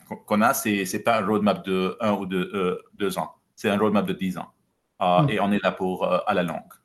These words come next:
Speaker 1: Euh, on a investi pas mal d'énergie. On a commen-, ça fait qu-, quatre ou cinq ans qu'on, qu'on travaille dessus. Je, je,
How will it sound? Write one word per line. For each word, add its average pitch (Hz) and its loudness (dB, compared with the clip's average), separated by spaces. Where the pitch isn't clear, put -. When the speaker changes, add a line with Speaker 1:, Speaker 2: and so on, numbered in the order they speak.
Speaker 1:
Euh, 82 -2
on 98 0
a 95 -2
investi 95 -4
pas - 0
mal 110 2
d'énergie. 104 -2
On - 2
a 107 2
commen-, 104 -2
ça 113 -2
fait 123 -6
qu-, - -6
quatre 131 0
ou 135 -6
cinq 120 0
ans 120 2
qu'on, 101 -4
qu'on 95 -4
travaille 95 0
dessus. 87 -10
Je, 104 -10
je, 98 -8